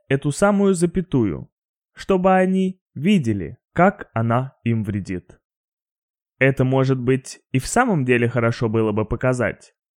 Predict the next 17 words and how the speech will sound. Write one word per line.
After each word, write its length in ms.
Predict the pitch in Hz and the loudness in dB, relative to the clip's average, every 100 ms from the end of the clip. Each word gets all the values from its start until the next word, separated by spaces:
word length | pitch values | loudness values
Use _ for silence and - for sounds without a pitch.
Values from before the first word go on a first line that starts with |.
| _ _ _ - | _ _ _ -6
но 120 | 123 | 0
только 300 | 143 139 135 | 2 2 2
сделать 460 | 120 117 190 247 117 | 0 2 2 2 -2
это 180 | 110 | -2
было 200 | 107 110 | -2 0
очень 380 | 107 110 135 190 | 0 -2 -2 -6
трудно. 480 | - 98 87 90 110 _ _ _ _ _ _ _ _ _ - | -4 -6 -6 -10 -12 _ _ _ _ _ _ _ _ _ -4
Запятая, 640 | 127 160 180 226 294 185 | 0 2 0 2 2 2
видимо, 420 | 131 196 196 190 | 2 2 2 0
только 320 | - 156 160 | 4 2 2
под 180 | 175 185 | 0 2
микроскопом. 840 | 190 185 202 - - 117 98 98 - _ _ _ _ _ _ _ | 2 2 0 0 2 2 2 -8 -14 _ _ _ _ _ _ _
А 140 | 123 | -2
в 60 | 127 | -2
слободах 560 | - 147 151 190 208 170 | 2 4 4 4 2 0
и 40 | |
селениях, 720 | - 120 110 101 120 160 - | 0 0 2 0 -2 -6 -10